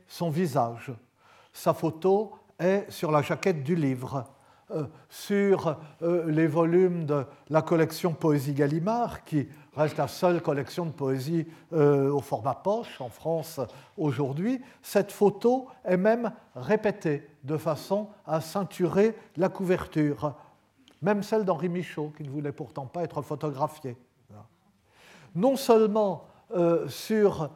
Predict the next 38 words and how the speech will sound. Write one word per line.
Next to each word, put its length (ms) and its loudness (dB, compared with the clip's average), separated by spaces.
euh, 140 6
la 260 6
jaquette 580 2
des 140 4
livres 320 2
qui 100 -4
paraissent 400 0
aujourd'hui, 640 0
la 120 2
photo 320 6
de 100 0
l'auteur 760 4
n'est 180 2
pas 140 2
prise 420 -2
de 100 6
dos, 300 2
euh, 80 -12
encore 380 0
que 40 -18
ça 100 -6
puisse 240 -10
être 180 -2
un 40 -4
moyen 360 0
comme 220 -4
un 160 -4
autre 400 0
d'attirer 420 -2
l'attention 680 -6
sur 240 -6
lui, 280 -2
mais 160 -2
toujours 600 4
d'attirer 340 0
l'attention 460 -2
sur 240 -4
lui, 200 2